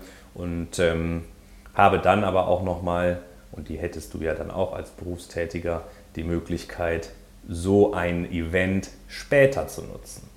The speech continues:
Es ist also überhaupt nicht schlimm, wenn du nicht direkt dabei bist. Wir sind alle keine Algos, wir haben nicht immer die Schnelligkeit eines Algorithmus.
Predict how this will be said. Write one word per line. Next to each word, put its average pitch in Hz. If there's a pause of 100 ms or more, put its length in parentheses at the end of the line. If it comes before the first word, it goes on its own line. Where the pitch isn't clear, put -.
(120)
Es -
ist 113
also 104
überhaupt 110
nicht 101
schlimm, 127
wenn 95
du 98
nicht 110
direkt 101
dabei 104
bist. 92
Wir 82
sind 82
alle 92
keine 87
Algos, 98
wir 80
haben 87
nicht 87
immer 90
die 82
Schnelligkeit 90
eines 85
Algorithmus. 90